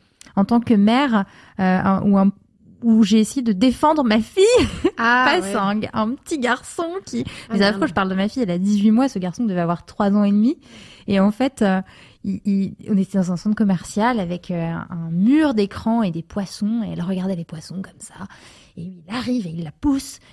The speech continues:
Speaker 1: et il lui dit, euh, euh, enfin, il la pousse, il, il menace de la pousser, quoi. Et il lui dit, euh, « Va-t'en, t'es trop petite,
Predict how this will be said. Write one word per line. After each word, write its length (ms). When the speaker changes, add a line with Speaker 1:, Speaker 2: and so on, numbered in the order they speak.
Speaker 1:
et 60
il 60
lui 100
dit, 220
euh, 80
euh, 80
enfin, 160
il 100
la 60
pousse, 260
il, 120
il 80
menace 400
de 80
la 100
pousser, 280
quoi. 180
Et 60
il 80
lui 120
dit, 140
euh, « 40
Va-t'en, 440
t'es 120
trop 200
petite, 580